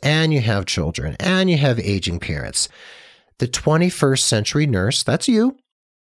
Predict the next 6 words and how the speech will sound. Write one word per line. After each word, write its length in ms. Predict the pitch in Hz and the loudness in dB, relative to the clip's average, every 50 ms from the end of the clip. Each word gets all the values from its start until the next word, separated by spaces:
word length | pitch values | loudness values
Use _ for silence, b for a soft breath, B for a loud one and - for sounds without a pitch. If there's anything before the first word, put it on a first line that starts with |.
| _ _ _ _ | _ _ _ _
can 260 | - - 131 123 123 117 | -2 0 0 2 2 0
have 380 | 117 117 120 123 120 113 101 - | 0 0 0 0 0 -2 -2 -2
a 140 | - 113 107 | -2 -2 -2
complex, 960 | - - - - - 151 151 160 165 - - - - 113 110 - - - - - | -2 -4 -6 -2 0 2 2 2 0 -2 -2 0 0 0 0 0 -2 -4 -4 -2
multifaceted 1160 | - 107 104 107 113 120 120 - 131 123 - - 104 95 92 87 - - - 104 110 123 - | -2 0 0 0 0 0 0 -2 -2 -2 0 0 0 0 0 -2 -2 -4 -2 -4 -4 -2 -2
life 460 | 185 208 226 180 147 - - - - | 0 2 2 2 0 -2 -6 -12 -18